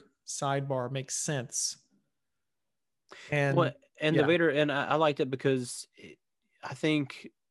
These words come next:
Speaker 2: in the original trilogy, just, you almost see Vader's almost untouchable.
Speaker 1: Right.
Speaker 2: He's kind of unreachable. He's not, you just, you don't mess with him. And I, I liked it. It brought a little bit of,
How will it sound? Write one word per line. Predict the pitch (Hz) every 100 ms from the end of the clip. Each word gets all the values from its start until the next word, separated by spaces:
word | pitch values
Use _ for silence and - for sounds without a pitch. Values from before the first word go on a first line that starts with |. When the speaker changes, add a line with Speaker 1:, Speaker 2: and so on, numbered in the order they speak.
| _
Speaker 2:
in | 143 147
the | 143 139 131
original | 123 143 139 127
trilogy, | 139 131 127 123 120
just, | - - _
you | 120 127
almost | 123 127 -
see | 131 123 117 113 - - _
Vader's | 175 156
almost | 143 127
untouchable. | 101 - - 127 131 143 - _ _ _ -
Speaker 1:
Right. | 127 127 - _
Speaker 2:
He's | 123 120 117
kind | 127
of | 120
unreachable. | 123 117 123 143 127 127
He's | 113 120
not, | 123 107
you | 117
just, | 117 104 113
you |
don't | 127 113
mess | 117 -
with | 104
him. | 92
And | 110 135
I, | 135
I |
liked | 143 147
it. | 113
It | 117
brought | 135
a | 131
little | 127
bit | 123
of, | 117